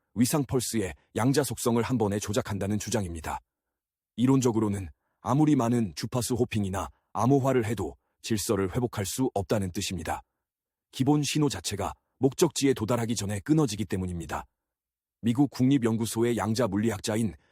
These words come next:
레베카 노스럽 박사는 실험실에서 양자 간섭을 이용해 아주 작은 규모의 빛을 상쇄하거나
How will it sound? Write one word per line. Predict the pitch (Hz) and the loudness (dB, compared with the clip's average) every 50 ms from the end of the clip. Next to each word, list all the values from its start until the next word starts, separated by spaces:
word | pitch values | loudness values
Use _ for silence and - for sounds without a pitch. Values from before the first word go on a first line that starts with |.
| _ _ | _ _
레베카 | - 90 101 104 113 - - - 110 | -6 -4 -2 -2 -2 -2 0 -2 -2
노스럽 | 80 92 113 107 - 123 120 117 - | 0 0 -2 0 0 0 0 0 0
박사는 | 107 95 - - 113 110 123 117 - - _ _ _ _ _ - | -4 -8 -2 0 2 2 2 0 -2 -6 _ _ _ _ _ -12
실험실에서 | - - 123 135 123 113 - - 107 98 - 117 110 95 | -4 0 2 2 2 2 0 0 0 0 0 0 0 0
양자 | 85 92 95 90 120 | 0 -2 -2 -2 -4
간섭을 | - - 92 87 - 107 98 110 92 | -4 -4 -6 -4 -4 -4 -4 -4 -4
이용해 | 90 95 92 90 82 78 - _ _ _ _ _ | -2 -2 -2 -2 -4 -8 -10 _ _ _ _ _
아주 | - 98 123 123 139 | -4 -4 -2 -2 -2
작은 | - - 107 113 139 135 | -2 -2 0 2 2 0
규모의 | 104 - 107 110 110 117 120 117 | 2 2 2 2 4 4 2 0
빛을 | - - 92 - - 113 110 | -2 -6 -8 -4 -4 -4 -4
상쇄하거나 | - 123 123 113 123 110 107 104 110 110 101 92 | -2 -4 -2 -2 -2 -4 -2 0 0 0 0 -2